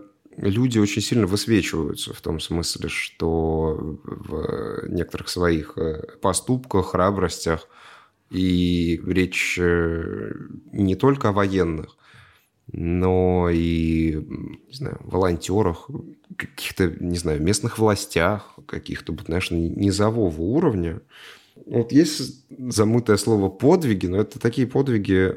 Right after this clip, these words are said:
которые в иных бы обстоятельствах никогда бы не были совершены, не были бы видны. Вопрос в том, что, наверное, война точно того не стоит,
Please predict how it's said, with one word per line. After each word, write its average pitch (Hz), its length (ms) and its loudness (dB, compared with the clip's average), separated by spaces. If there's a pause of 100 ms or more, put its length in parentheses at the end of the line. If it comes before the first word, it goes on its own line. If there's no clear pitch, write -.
которые 110 360 4
в 101 60 2
иных 143 160 4
бы 131 80 4
обстоятельствах 117 580 0
никогда 101 340 2
бы 101 100 6
не 117 140 6
были 92 480 4
совершены, 104 560 4
не 110 140 6
были 101 160 0
бы 98 180 2
видны. 95 500 0 (680)
Вопрос 101 400 0
в - 20 -18
том, 104 120 2
что, 104 120 -2
наверное, 95 420 4 (180)
война 92 260 4
точно 92 260 -2
того 87 220 0
не 90 100 0
стоит, 170 420 2